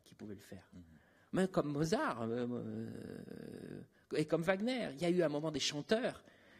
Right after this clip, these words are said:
Speaker 1: qui leur ont montré que ce que moi, euh, ce que nous pensions de notre propre art était trop petit et qu'il fallait mettre l'ambition théâtrale à un endroit si haut que le public ne comprendrait plus rien.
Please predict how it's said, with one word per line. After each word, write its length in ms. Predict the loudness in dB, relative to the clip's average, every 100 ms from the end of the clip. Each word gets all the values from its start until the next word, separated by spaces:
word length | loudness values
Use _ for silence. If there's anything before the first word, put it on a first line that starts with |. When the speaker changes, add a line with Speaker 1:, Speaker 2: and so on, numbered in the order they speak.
| -20 -20
Speaker 1:
qui 120 | -6 0
leur 180 | 2
ont 60 | 4
montré 600 | 6 4 4 0 0 0 -4 -20 -20 _ -20 _
que 260 | 4 4 2 -6
ce 140 | 0
que 180 | 2 6
moi, 580 | 6 8 8 8 8 4 -4 -20 _ -12
euh, 380 | -12 -10 -12 -10
ce 140 | -8
que 420 | 0 2 2 0 2
nous 120 | 4
pensions 600 | 6 6 6 4 6 6
de 100 | 6
notre 260 | 4 4 0
propre 360 | -6 -6 -8 -4
art 380 | 2 2 2 0
était 200 | -2 -2
trop 220 | -2 2 2
petit 540 | 2 -10 -6 -6 -6 -10 _ _ _ -20 -12 -8
et 80 |
qu'il 180 | -6 -4
fallait 340 | 2 4 6 6
mettre 400 | 6 4 4 4
l'ambition 600 | 4 2 -2 -2 0 0
théâtrale 760 | -2 -4 -2 0 2 0 -2 -6 -20 0
à 160 | 6 8
un 120 | 8
endroit 340 | 4 2 0
si 380 | 0 -4 -4 -4 6
haut 280 | 8 8 4 -4 -14
que 100 | -8
le 80 | -6
public 400 | -2 2 2 2
ne 40 | -2
comprendrait 440 | -4 -4 -4 -4
plus 120 | -4
rien. 240 | -6 -8